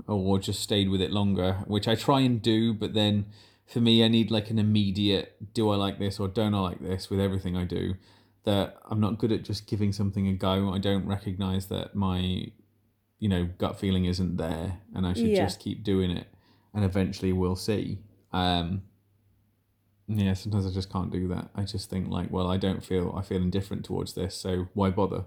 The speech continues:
Speaker 2: Yeah.
Speaker 1: Um, I'm always searching for, like, a feeling with a lot of stuff I do, and then most of the time I don't get it, so I just think, "Nah,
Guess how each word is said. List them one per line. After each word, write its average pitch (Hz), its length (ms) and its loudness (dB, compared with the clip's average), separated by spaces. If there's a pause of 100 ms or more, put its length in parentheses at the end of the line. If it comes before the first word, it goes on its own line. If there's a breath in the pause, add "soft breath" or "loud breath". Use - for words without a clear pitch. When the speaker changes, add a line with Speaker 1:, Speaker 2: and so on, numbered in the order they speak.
(100)
Speaker 2:
Yeah. 104 320 0 (260)
Speaker 1:
Um, 95 560 4
I'm 107 80 0
always 117 240 4
searching 104 520 2
for, 110 160 -4
like, 95 440 0 (420)
a 113 100 -2
feeling 101 640 2 (320)
with 107 200 0
a 101 40 2
lot 101 200 2
of 98 80 -4
stuff 101 240 -4
I 95 80 2
do, 95 320 2
and 90 100 0
then 90 240 -2
most 92 260 -2
of - 60 -20
the - 40 -16
time 95 120 0
I 92 60 0
don't 90 160 -4
get 92 160 -2
it, - 220 -6
so 87 240 -4
I 90 60 -2
just 92 220 -4
think, 92 220 -6
"Nah, - 340 -10